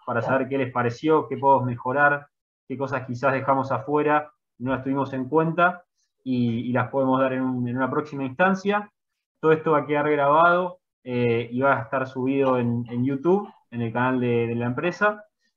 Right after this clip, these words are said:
Y bueno, Agus, eh, salvo que alguien haga alguna pregunta, te dejo para cerrar, eh, y te agradezco públicamente por, por ponerle tanto el, el, el pecho a, a estos eventos. Eh, la verdad que te felicito por el trabajo.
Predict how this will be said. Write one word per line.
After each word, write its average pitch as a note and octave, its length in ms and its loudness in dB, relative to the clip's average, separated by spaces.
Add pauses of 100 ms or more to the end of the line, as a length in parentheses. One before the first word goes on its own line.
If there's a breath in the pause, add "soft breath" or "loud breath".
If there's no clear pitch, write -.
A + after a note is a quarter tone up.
Y C3 200 2
bueno, C3+ 420 2
Agus, C3 460 -2
eh, A2+ 320 -2
salvo C#3 280 0
que C3+ 100 0
alguien C3+ 180 -2
haga C3 60 -2
alguna C3+ 240 -2
pregunta, C#3 340 -2
te B2 80 -2
dejo A#2+ 240 -4
para A#2 160 0
cerrar, B2+ 460 0 (440)
eh, A2 420 0
y A2 180 -8
te A2 80 -6
agradezco A#2 460 -2
públicamente A#2+ 720 -2
por, G2+ 400 -6 (580)
por G#2+ 340 -4
ponerle A#2 360 0
tanto A#2 340 -2
el, G2+ 360 -8
el, G#2+ 260 -16
el G#2+ 160 -4
pecho A#2+ 380 -2
a, G#2 300 0
a A2+ 80 -8
estos A#2+ 280 -8
eventos. B2+ 640 -2 (140)
Eh, G2 220 -8
la G2+ 120 -8
verdad A2 180 -6
que G#2+ 200 -6
te G2 120 -16
felicito A2 440 -8
por G#2+ 120 -6
el G2 80 -8
trabajo. G#2 380 -8